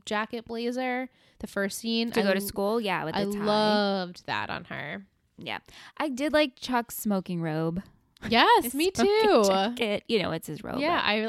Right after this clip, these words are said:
Speaker 1: I, I
Speaker 2: yeah.
Speaker 1: liked that one too. I liked Blair's polka dot dress.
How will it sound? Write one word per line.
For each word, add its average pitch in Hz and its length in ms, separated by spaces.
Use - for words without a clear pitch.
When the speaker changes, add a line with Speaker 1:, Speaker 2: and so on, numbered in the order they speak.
Speaker 1:
I, - 40
I - 20
Speaker 2:
yeah. 233 80
Speaker 1:
liked 254 280
that 190 160
one 180 220
too. 190 400
I 202 100
liked 208 260
Blair's 190 380
polka 196 300
dot 233 260
dress. - 640